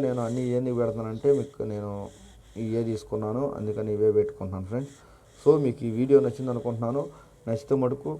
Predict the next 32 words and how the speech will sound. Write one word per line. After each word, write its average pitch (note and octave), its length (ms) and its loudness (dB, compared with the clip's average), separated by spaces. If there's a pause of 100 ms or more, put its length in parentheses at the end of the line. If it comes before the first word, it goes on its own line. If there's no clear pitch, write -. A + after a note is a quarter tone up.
కంపల్సరీగా A#2+ 500 0 (100)
లైక్ A2+ 240 0
చేయండి, A#2+ 260 2 (100)
షేర్ A2 260 0
చేయండి, A2+ 300 -2
అలానే A2 240 -2
మన G2+ 160 -4
ఫ్రెండ్స్ G#2+ 240 -4
అందరికీ, G#2+ 340 -4
అలానే G#2+ 240 -2
మన G2+ 160 -6
ఛానల్ని G#2+ 280 -6 (100)
సబ్స్క్రైబ్ G2 480 -2
చేసుకోండి. A#2 440 -6 (520)
So C#3+ 60 6 (140)
మీ C3 80 2 (100)
అందరూ C3+ 300 2
నా B2 120 0
మీద B2+ 160 0
అంత B2 160 -6 (100)
ప్రేమ A#2 180 0 (100)
చూపిస్తున్నందుకు A2+ 600 -6
మీ A2 120 -4
అందరికీ G#2+ 320 -6 (120)
కృతజ్ఞతలు G#2+ 600 -4
తెలుస్తున్నాను. G#2+ 500 -8 (460)
So - 80 -2 (160)
ఓకే C3+ 240 2
ఫ్రెండ్స్, D3 240 2
ఇప్పుడైతే B2 280 0 (100)
వీడియో B2 240 0
వచ్చేసి A#2+ 320 -4